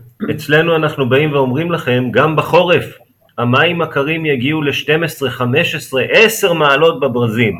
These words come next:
וואו. אנחנו נכניס אתכם ל- ארבע לשלוש לחמש מעלות.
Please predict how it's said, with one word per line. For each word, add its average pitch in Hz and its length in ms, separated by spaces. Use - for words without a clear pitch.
וואו. 120 380
אנחנו 147 320
נכניס 165 380
אתכם 160 340
ל- 147 200
ארבע 151 320
לשלוש 131 600
לחמש 143 500
מעלות. 95 480